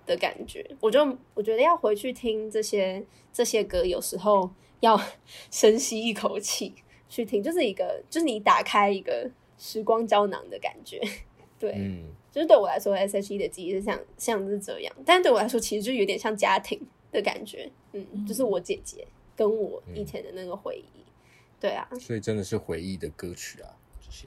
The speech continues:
Speaker 1: 嗯，嗯，嗯，嗯，嗯。
Speaker 2: 嗯。
Speaker 1: 因为他们真的是很可爱的一群人，非常，非常可爱，也很开心看到他们到现在感情也都很好，然后彼此都还是有在做自己喜欢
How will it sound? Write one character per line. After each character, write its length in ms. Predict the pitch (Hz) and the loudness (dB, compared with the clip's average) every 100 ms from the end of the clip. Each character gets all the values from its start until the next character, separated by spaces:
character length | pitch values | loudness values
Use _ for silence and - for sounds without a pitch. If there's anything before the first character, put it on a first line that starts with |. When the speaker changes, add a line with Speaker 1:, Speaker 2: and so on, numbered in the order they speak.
| - - | -12 -4
Speaker 1:
嗯， 400 | 247 196 196 190 | -4 -4 -6 -8
嗯， 60 | |
嗯， 180 | - 190 - | -10 -12 -12
嗯， 140 | - - - | -14 -14 -18
嗯。 120 | - | -14
Speaker 2:
嗯。 60 | 95 85 90 _ - | -14 -14 -20 _ -4
Speaker 1:
因 60 | 339 | 2
为 0 | |
他 100 | 381 | 4
们 120 | 277 | 4
真 100 | 262 | 4
的 80 | 254 | 2
是 120 | 247 | 0
很 120 | 196 | 0
可 140 | 202 | -4
爱 180 | 208 196 | 0 0
的 120 | - - | 0 -6
一 100 | - | -6
群 240 | 208 - - | -10 -10 -12
人， 100 | - - - _ - | -14 -18 -20 _ -4
非 140 | 196 | -4
常， 160 | 208 208 | -4 -8
非 100 | - | -12
常 60 | - | -14
可 180 | - - | -18 -16
爱， 120 | - - | -16 -2
也 100 | 240 | 2
很 140 | 254 | 2
开 180 | 226 226 | 2 2
心 220 | 226 220 | 2 0
看 160 | 220 233 | 0 -2
到 80 | 214 | -2
他 140 | 220 | -2
们 120 | 208 | 0
到 140 | 185 196 | 2 2
现 180 | - 202 | 2 0
在 140 | 190 | -2
感 180 | - - | -4 -6
情 160 | - | -4
也 80 | 185 | -4
都 160 | - 214 | -2 -2
很 240 | 226 240 | -4 -10
好， 220 | 220 - - | -10 -10 -10
然 140 | - | -6
后 260 | 208 202 202 - - - - - | 0 0 0 -10 -20 -20 -20 -6
彼 120 | 226 | -4
此 160 | 208 214 | -2 2
都 120 | 214 | 4
还 140 | 220 202 | 4 4
是 100 | 220 | 4
有 120 | - | 4
在 160 | 202 | 4
做 200 | 202 202 | 4 2
自 120 | 202 202 | 0 -4
己 100 | 202 | -6
喜 220 | - | -8
欢 120 | 202 | -10